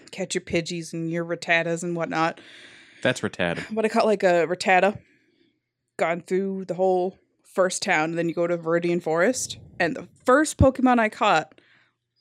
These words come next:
Speaker 1: in Viridian Forest was a Pikachu. And I was like, "Hell yeah, Pikachu."
Speaker 2: Which is crazy
Speaker 1: Which
Speaker 2: because I spent forever in Red version trying to catch a Pikachu in
Speaker 1: Yeah,
Speaker 2: Viridian
Speaker 1: they were
Speaker 2: Forest.
Speaker 1: really rare. So I was like, "Oh, hell yeah, I'll just catch this Pikachu real quick, and then I'll have a Pikachu, and then I have the best of both worlds."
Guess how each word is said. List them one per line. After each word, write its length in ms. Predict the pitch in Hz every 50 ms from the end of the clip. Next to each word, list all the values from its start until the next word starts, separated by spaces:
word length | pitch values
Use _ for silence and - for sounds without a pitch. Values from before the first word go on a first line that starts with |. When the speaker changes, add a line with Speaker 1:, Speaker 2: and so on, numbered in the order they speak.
| _ _ _ _ -
Speaker 1:
in 140 | 202 208 214
Viridian 320 | 208 208 202 208 196 190
Forest 420 | - 190 175 156 143 - - - - 269 -
was 160 | 190 170 -
a 40 | -
Pikachu. 420 | - - - - - - - - - - - _ _ _ _ _ _ _ _ _ _ _ -
And 100 | 196 185
I 20 |
was 80 | 175 180
like, 100 | 180 -
"Hell 180 | - 240 262
yeah, 160 | 247 170 - -
Pikachu." 140 | - 226
Speaker 2:
Which 180 | - - - -
is 160 | 208 - - - - -
crazy 420 | - - - 135 131 123 107 101 95
Speaker 1:
Which 120 | 95 - -
Speaker 2:
because 140 | - 95
I 100 | 104 110
spent 280 | 110 - - 120 113 -
forever 520 | - 113 - - 131 135 123 120 107 104
in 120 | 95 95 101
Red 180 | 101 95 92
version 300 | 90 95 90 87 - 92
trying 260 | 87 - 104 95 92 90
to 60 | 90
catch 200 | - 107 101 -
a 40 | -
Pikachu 300 | - 92 - - - 95
in 60 | 87 85
Speaker 1:
Yeah, 100 | 220 254
Speaker 2:
Viridian 80 | 254
Speaker 1:
they 60 | 190 -
were 20 | 156
Speaker 2:
Forest. 380 | - - - - 220 220 214 240
Speaker 1:
really 180 | 233 226 214
rare. 400 | 190 190 233 269 226 160 151 - _ - - - - - - _ -
So 160 | - 226 226
I 40 | 214
was 100 | 208 208
like, 160 | 196 190 190 -
"Oh, 120 | 359 415
hell 180 | 330 381 403 403
yeah, 120 | 381 277
I'll 60 | 240 -
just 180 | 247 247 -
catch 220 | - - 262 254 262
this 120 | 269 -
Pikachu 440 | - 269 294 277 - - 208 185 175
real 140 | 165 160 165
quick, 240 | - 202 220 220
and 60 | - 247
then 80 | 240
I'll 60 | 240
have 140 | 233 240 240 220
a 20 |
Pikachu, 420 | - 269 269 - - - 233 240 254
and 80 | 254
then 80 | 247 247
I 60 | 254
have 120 | 262 269 254
the 60 | 247
best 240 | 208 226 269 247 -
of 80 | 220
both 220 | 254 247 262 262 247
worlds." 420 | 277 330 285 156 - - -